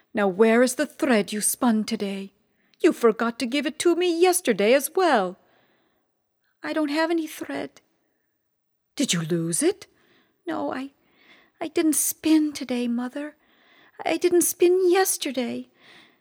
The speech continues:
I, I wanted to dance." "My daughter, you must not dance. We are poor.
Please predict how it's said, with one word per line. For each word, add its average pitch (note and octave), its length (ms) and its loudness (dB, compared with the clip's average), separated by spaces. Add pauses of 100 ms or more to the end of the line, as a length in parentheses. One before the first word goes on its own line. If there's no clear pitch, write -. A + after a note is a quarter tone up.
(580)
I, D4 200 -14 (300)
I C#4+ 120 -2
wanted C4+ 340 0
to - 100 -14 (120)
dance." A#3 680 -6 (920)
"My D#3+ 100 -10
daughter, G#3 640 -4 (760)
you - 120 -20
must A#3+ 260 -4
not F#3+ 440 -4
dance. A3 800 -2 (720)
We D#4+ 140 -2
are E4 100 0
poor. D#4 840 0